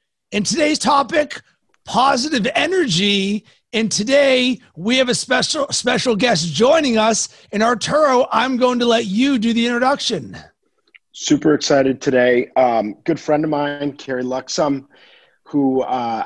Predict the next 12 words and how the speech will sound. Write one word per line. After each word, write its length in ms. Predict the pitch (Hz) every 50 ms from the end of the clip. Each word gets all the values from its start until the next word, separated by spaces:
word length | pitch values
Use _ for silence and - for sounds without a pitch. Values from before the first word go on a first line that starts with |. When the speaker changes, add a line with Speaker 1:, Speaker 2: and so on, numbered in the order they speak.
| - _ -
Speaker 2:
I 120 | 127 123
have 300 | 123 135 135 117 98 - -
tremendous 640 | - - 135 123 127 147 151 165 165 151 - -
respect 380 | 135 - - - 143 127 - -
for. 580 | - - 139 131 123 123 120 117 113 110 - _ -
Um, 300 | 113 110 107 104 104 101
she's 300 | - - - - 113 -
a 80 | 120 104
public 380 | - - - 175 156 151 - -
speaker, 840 | - - - 147 139 131 - 139 131 127 123 123 120 117 - - _ 135
entrepreneur, 1040 | 143 147 147 - - - - 135 131 127 123 123 120 120 120 117 113 117 - - _ _ _ 120
author, 680 | 135 143 147 151 - - 131 120 113 110 110 - -